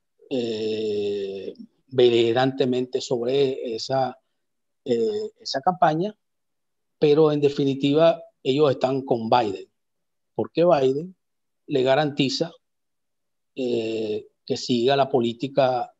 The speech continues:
del libre comercio, y hoy en día el país más defensor de la Organización Mundial de Comercio se llama China.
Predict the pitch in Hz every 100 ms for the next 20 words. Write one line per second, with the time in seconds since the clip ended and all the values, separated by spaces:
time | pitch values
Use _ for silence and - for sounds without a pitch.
0 | - 113 117 131 139 147 165 139 - 214
1 | - _ _ _ _ - 131 131 151 151
2 | 160 160 165 - 135 131 123 127 143 -
3 | - _ _ 131 139 160 156 - 123 -
4 | 135 - - _ _ - 127 120 117 113
5 | 110 113 139 151 151 147 139 143 131 160
6 | 165 190 - - 110 117 127 - - 95
7 | 87